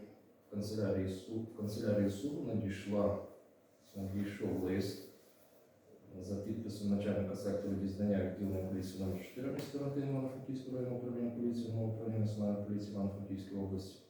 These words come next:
Борушевської, в якому зазначено, що на виконання ухвали слідчого судді Рогатинського районного суду Івано-Франківської області повідомляє наступне, що матеріали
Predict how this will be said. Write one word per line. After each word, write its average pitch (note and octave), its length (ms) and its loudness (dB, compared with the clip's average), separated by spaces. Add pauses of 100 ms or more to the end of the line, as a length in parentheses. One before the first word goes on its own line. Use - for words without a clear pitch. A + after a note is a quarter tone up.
(120)
Борушевської, - 760 -4
в G#2+ 40 -2
якому B2+ 260 -2
зазначено, G2 680 0
що G2+ 80 -4
на G#2 80 0
виконання B2 480 0 (120)
ухвали G#2+ 480 4 (460)
слідчого A#2 520 -2
судді G2+ 440 0
Рогатинського G2+ 440 0
районного G2+ 260 0
суду G2 200 -2
Івано-Франківської G2 800 -2
області G#2+ 400 -2 (100)
повідомляє A#2+ 460 2
наступне, G2+ 440 -2
що G#2+ 160 -6
матеріали G#2+ 640 4